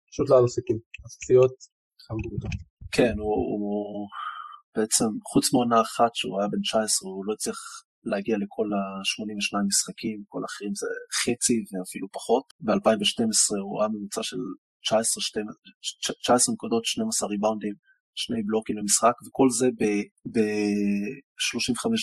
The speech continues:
Speaker 2: דקות, זה לא שהוא שיחק, אתה יודע, ארבעים דקות, ובעונות לפני זה הוא לא הגיע לשלושים דקות אפילו, יש לו עונה של חמש עשרה שמונה, וזה ליד קובי וליד פאו גסול,
Speaker 1: כן.
Speaker 2: והוא באמת מאוד חבל, כי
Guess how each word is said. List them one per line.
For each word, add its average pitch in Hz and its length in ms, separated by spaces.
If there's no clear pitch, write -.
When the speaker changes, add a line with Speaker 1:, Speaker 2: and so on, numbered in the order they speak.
Speaker 2:
דקות, 104 260
זה - 100
לא 113 60
שהוא - 200
שיחק, - 180
אתה - 100
יודע, 208 140
ארבעים 107 360
דקות, 101 340
ובעונות 104 520
לפני 120 300
זה 117 80
הוא 107 100
לא 110 60
הגיע 117 240
לשלושים 110 480
דקות - 240
אפילו, - 340
יש 113 140
לו 117 60
עונה 113 180
של 117 220
חמש 110 220
עשרה - 240
שמונה, 98 320
וזה 127 180
ליד 127 280
קובי 170 300
וליד 127 280
פאו 123 160
גסול, 120 360
Speaker 1:
כן. 117 140
Speaker 2:
והוא 104 200
באמת - 300
מאוד 120 240
חבל, 107 360
כי 113 140